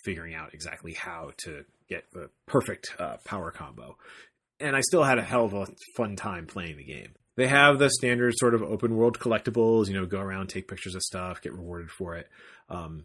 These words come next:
and some other things, I think backpacks that Peter had left scattered around the city that you can collect that have these little mementos from his, uh,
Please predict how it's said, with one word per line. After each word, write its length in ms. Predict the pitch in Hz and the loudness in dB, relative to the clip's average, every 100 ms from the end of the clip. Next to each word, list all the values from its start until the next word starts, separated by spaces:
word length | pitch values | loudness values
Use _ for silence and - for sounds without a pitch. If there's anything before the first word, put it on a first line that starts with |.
| - | -10
and 100 | 95 | -6
some 120 | 110 | -2
other 260 | 104 110 92 | -2 -2 -4
things, 500 | - 92 85 82 85 | -6 -6 -8 -10 -10
I 100 | 80 | -12
think 180 | 82 _ _ | -16 _ _
backpacks 760 | 85 - - 90 - - - 101 | -6 -6 -8 -10 -2 0 0 -2
that 240 | 76 - | -8 -12
Peter 300 | - 95 85 | -8 -6 -6
had 180 | 90 90 | -10 -10
left 200 | 85 - | -12 -8
scattered 460 | - - 104 92 90 | -4 -2 -2 -4 -8
around 220 | 87 87 | -10 -10
the 40 | 87 | -6
city 340 | - 95 85 | -6 -4 -6
that 120 | 87 | -8
you 120 | 76 | -10
can 140 | 90 95 | -12 -14
collect 400 | - 107 90 - | -10 -8 -8 -10
that 80 | - | -12
have 160 | 92 87 | -10 -10
these 160 | 82 | -10
little 140 | 90 85 | -10 -10
mementos 560 | 82 87 82 87 82 | -10 -10 -10 -10 -10
from 160 | - 82 | -12 -12
his, 280 | 87 80 85 | -12 -10 -10
uh, 240 | 82 | -10